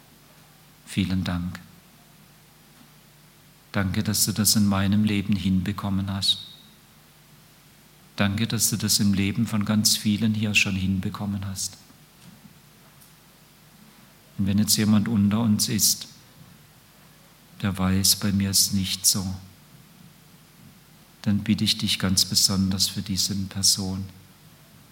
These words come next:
Gib du, Herr, diesen Freiraum, sich an dich, Herr Jesus, zu wenden,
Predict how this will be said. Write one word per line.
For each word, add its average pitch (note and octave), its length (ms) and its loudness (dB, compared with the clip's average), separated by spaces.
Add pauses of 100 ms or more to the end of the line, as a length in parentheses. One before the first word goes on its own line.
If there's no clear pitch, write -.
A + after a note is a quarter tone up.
(1120)
Gib - 300 -8
du, G#2+ 280 0
Herr, G2+ 320 0 (1200)
diesen G#2+ 260 4
Freiraum, G2 840 0 (1400)
sich - 240 -6
an G2 180 2
dich, F#2+ 300 -2
Herr G2 80 -2
Jesus, F#2+ 520 2
zu G2+ 180 0
wenden, F#2+ 520 0